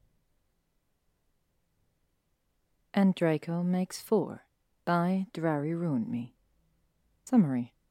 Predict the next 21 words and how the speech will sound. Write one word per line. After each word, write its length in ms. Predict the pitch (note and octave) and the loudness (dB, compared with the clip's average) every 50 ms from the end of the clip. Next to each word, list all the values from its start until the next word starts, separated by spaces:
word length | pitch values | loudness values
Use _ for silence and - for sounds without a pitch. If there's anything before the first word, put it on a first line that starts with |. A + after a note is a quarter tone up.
| _ _ _ _ _ _ _ _ _ _ _ _ _ _ - | _ _ _ _ _ _ _ _ _ _ _ _ _ _ 2
Right 200 | G#3 A3+ A3+ - | 4 4 4 6
when 120 | C4 B3+ | 8 8
Harry 280 | A3+ A#3 B3+ G#3 E3 D3+ | 8 10 8 8 6 6
was 140 | D3 D3 C#3+ | 2 0 0
about 260 | D3 E3 F3 E3+ - | 2 2 2 2 0
to 100 | - D3 | -2 -6
become 280 | D3+ D3+ - E3 E3 E3 | -10 -6 -4 -2 0 0
the 80 | E3 | 2
youngest 340 | E3+ E3+ F3 F#3+ G3 - - | 2 4 4 4 2 2 0
head 240 | - F#3 F#3+ F3+ - | 0 2 2 2 2
auror 240 | - C#3 C#3 C3+ B2+ | -2 -4 -6 -4 -2
in 140 | B2+ C3 C#3+ | -2 -2 -2
a 60 | D3 | -4
century, 680 | - - - F#3+ E3 - - B2+ B2 A#2+ B2 A#2+ - _ _ _ | -4 -2 -2 -2 -2 -2 -4 -6 -6 -6 -8 -10 -12 _ _ _
just 340 | - - C#4 G3 - - - | 0 0 2 2 0 -4 -8
as 200 | - C3 - - - _ - | -10 -10 -10 -12 -14 _ 0
everyone 360 | E3 F3 D#3+ E3+ D#3+ D#3+ D#3+ E3 | 0 2 2 2 0 0 0 0
else 200 | E3 D#3+ - E3 | 0 0 -2 -6
expected 480 | - - - - F#3 - - - C3 | -8 -4 -2 -2 -2 -2 -2 -4 -4
of 120 | B2+ - - | -4 -4 -2
him, 220 | C3 C#3 D#3 | -2 0 0